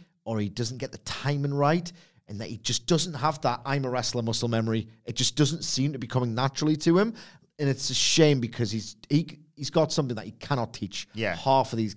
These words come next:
Speaker 1: kick pad wearing schlubs.
Speaker 2: He even got Booker T on that whoop that trick entrance.
Speaker 1: Yeah.
Speaker 2: Going.
Speaker 1: That's the thing. Like, he's got something that these, this horde of schlubs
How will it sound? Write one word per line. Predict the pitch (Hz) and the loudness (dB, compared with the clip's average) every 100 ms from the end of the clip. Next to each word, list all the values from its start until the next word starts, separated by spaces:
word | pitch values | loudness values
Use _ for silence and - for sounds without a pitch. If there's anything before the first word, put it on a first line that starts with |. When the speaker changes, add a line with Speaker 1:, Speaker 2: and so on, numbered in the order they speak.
| - | -6
Speaker 1:
kick | 131 120 | -6 -4
pad | - 120 104 | 0 0 0
wearing | 117 110 107 | -2 -2 -4
schlubs. | - - 120 113 98 - - | -6 -4 -2 -2 -4 -8 -2
Speaker 2:
He | 160 | 2
even | 202 175 | 2 4
got | 170 113 | 2 2
Booker | 156 123 | 0 0
T | - 151 | 2 2
on | 120 | 2
that | 120 110 | 0 0
whoop | 110 147 120 | 0 0 4
that | 127 - | 2 0
trick | - 139 120 | -4 -2 -2
entrance. | 113 104 - 95 92 90 | -4 -6 -8 -10 -10 -2
Speaker 1:
Yeah. | 147 127 101 - _ - | 2 2 0 -8 _ -2
Speaker 2:
Going. | 160 156 131 107 90 85 _ - | 6 8 8 4 -4 -12 _ 0
Speaker 1:
That's | 135 - | 0 0
the | 127 | 0
thing. | 143 120 117 | 2 2 -2
Like, | 120 113 104 - | 0 0 0 2
he's | 139 170 170 | 4 4 4
got | 170 165 | 2 2
something | - - 151 147 87 - _ _ _ - | 2 2 2 -2 -8 -12 _ _ _ -2
that | 113 113 | 0 0
these, | 117 110 - - _ _ _ _ _ _ | -2 -2 -6 -14 _ _ _ _ _ _
this | - - _ | -16 -16 _
horde | - - 160 175 180 175 - - | -20 0 4 6 4 2 -4 -4
of | 127 110 - _ - | -4 -4 -18 _ -10
schlubs | - - 143 147 135 117 90 - | -6 -2 0 2 2 0 -4 -2